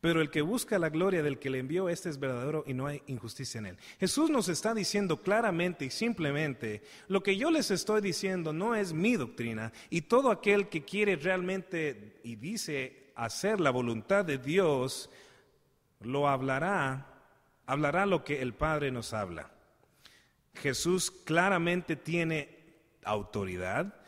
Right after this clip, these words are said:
tiene toda potestad y toda gloria es de él. Pero en su humillación, él le da el crédito, ¿a quién? A su padre.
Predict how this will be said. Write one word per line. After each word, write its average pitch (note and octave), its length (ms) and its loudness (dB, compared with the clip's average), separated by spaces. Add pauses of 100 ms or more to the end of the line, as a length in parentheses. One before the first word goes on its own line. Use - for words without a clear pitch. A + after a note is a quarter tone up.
(160)
tiene D3+ 280 -2
toda D#3+ 480 0
potestad C3+ 760 -4 (200)
y C3 120 -4
toda F3 380 0
gloria C#3 880 0
es B2+ 260 -4
de C3 240 -6
él. D3 400 -2 (1300)
Pero D3+ 300 2 (300)
en D#3+ 140 2
su E3 300 2
humillación, C#3 840 0 (880)
él F#3 200 2
le E3+ 120 2
da E3+ 260 2
el C#3 140 -2
crédito, C#3 720 -4 (360)
¿a A#2+ 100 -6
quién? G2+ 400 -6 (680)
A A2 80 -8
su - 160 -6
padre. F#2 420 -2